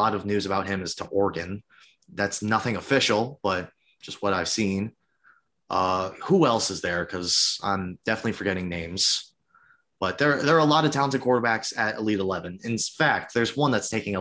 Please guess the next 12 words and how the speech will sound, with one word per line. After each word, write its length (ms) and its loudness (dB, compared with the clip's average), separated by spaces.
lot 140 4
of 60 -2
headlines 460 -2
right 120 -2
now 280 -4
by 120 4
the 120 6
name 340 6
of 280 2
Jaden 520 0
Rashada 720 0
from 560 2